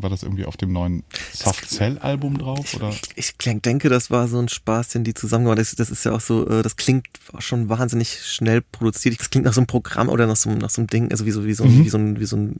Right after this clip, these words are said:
Speaker 2: Keyboard, wo man draufdrückt und dann macht das die Fill-Ins und so. Das klingt jetzt nicht wie so durcharrangiert.
Speaker 1: Mhm.
Speaker 2: Ähm, und ich glaub, also sie, sie sind auch nicht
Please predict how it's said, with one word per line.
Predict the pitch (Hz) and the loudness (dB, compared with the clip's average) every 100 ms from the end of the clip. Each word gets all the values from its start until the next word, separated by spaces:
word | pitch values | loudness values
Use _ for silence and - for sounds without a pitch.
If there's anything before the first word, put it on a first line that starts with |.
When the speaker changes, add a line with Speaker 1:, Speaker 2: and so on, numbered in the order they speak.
| - | -8
Speaker 2:
Keyboard, | - 135 123 110 | 0 2 4 2
wo | 110 | 4
man | 107 | 2
draufdrückt | 101 107 - 120 | 2 0 0 0
und | 110 | 2
dann | 104 | 4
macht | 104 - | 2 0
das | 110 | -2
die | - | -2
Fill-Ins | 107 127 123 107 - | -4 -2 0 0 -2
und | 107 | -4
so. | - | -2
Das | 104 101 | -2 0
klingt | 120 113 | 0 0
jetzt | 113 | 0
nicht | 113 | -2
wie | 110 104 | -4 -4
so | - 104 | -6 -6
durcharrangiert. | - 113 110 113 117 - | -2 0 0 0 -2 0
Speaker 1:
Mhm. | 123 123 143 - - - | 4 6 4 -2 -12 0
Speaker 2:
Ähm, | 113 110 110 | 4 4 2
und | 113 | -2
ich | - | -4
glaub, | 120 135 | -4 -2
also | 113 | -2
sie, | 110 107 - | 0 0 -2
sie | - 107 | -4 0
sind | 117 - | 0 -2
auch | 104 | -2
nicht | 117 - | -2 -4